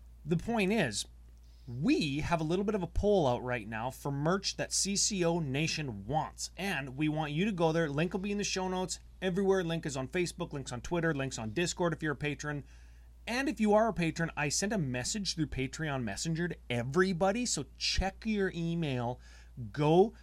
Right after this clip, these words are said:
vote. Tell us what you want, because we are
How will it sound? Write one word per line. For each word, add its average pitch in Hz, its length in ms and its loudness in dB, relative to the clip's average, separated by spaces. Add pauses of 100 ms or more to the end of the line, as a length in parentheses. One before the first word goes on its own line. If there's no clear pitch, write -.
(160)
vote. 143 460 0 (320)
Tell 156 300 2
us 190 120 -2
what 190 220 -2
you 214 80 -2
want, 139 320 -6 (240)
because 147 340 -2
we 135 280 -4 (180)
are 131 460 4